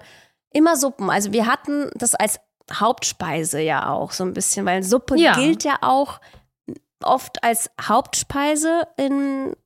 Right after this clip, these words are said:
Speaker 1: zumindest
Speaker 2: Also
Speaker 1: jetzt
Speaker 2: als ganzes
Speaker 1: bei
Speaker 2: Gericht
Speaker 1: meiner
Speaker 2: auf jeden Fall, ja.
Speaker 1: Familie, genau, weil da ist ja so viel drin.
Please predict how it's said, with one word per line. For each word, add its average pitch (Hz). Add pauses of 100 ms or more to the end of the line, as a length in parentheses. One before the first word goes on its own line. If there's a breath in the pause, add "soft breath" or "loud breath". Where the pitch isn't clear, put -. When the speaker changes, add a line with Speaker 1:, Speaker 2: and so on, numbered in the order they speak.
Speaker 1:
zumindest 247
Speaker 2:
Also 220
Speaker 1:
jetzt 208
Speaker 2:
als -
ganzes 262
Speaker 1:
bei -
Speaker 2:
Gericht 220
Speaker 1:
meiner 220
Speaker 2:
auf 208
jeden 175
Fall, 131
ja. 143
Speaker 1:
Familie, 226
genau, 226
weil 208
da 208
ist -
ja 226
so 254
viel 247
drin. 220